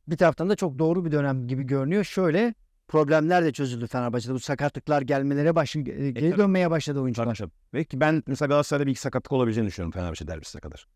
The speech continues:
Speaker 2: Yüklenmeden dolayı. Mesela bir Torreira'dan bekliyorum ben. Çünkü her maç bir başladı tutmaya orası.
Speaker 1: Sen umut ediyorsun galiba.
Speaker 2: Umut, ay, bir de görüyorum. Gerçekten. Dikkat et, Torreira hiç normalde geçen seneydi. Şu Umut çok yatan bir oyuncu da bu sene tutuyor artık.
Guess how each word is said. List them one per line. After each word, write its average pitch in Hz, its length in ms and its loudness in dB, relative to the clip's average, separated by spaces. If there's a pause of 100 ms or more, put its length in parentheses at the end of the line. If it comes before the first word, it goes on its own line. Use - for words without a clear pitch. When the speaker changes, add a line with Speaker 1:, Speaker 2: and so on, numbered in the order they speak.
(260)
Speaker 2:
Yüklenmeden 110 640 4
dolayı. 80 200 -4
Mesela 92 180 -4
bir 98 40 -6
Torreira'dan 131 640 2 (440)
bekliyorum 113 500 0
ben. 80 100 -10 (420)
Çünkü 113 180 -2
her 147 140 6
maç 151 220 0 (260)
bir 120 140 0
başladı 131 340 2
tutmaya 107 340 -4
orası. 101 180 -2
Speaker 1:
Sen 131 100 -2
umut 143 300 -2
ediyorsun 120 380 -2
galiba. 117 340 -8 (100)
Speaker 2:
Umut, 185 360 2
ay, 175 240 2
bir 160 60 0
de 208 60 2
görüyorum. 170 460 2 (300)
Gerçekten. 117 560 -2
Dikkat 240 220 6
et, 185 200 2
Torreira 165 320 2
hiç - 180 -4
normalde 160 260 0
geçen 170 260 -2
seneydi. 170 300 -2
Şu 127 80 -6
Umut 156 160 -4
çok 160 180 -2
yatan 175 280 2
bir 170 40 2
oyuncu 170 160 0
da 175 60 2
bu 131 60 -4
sene 175 180 2
tutuyor 135 360 -2
artık. - 240 0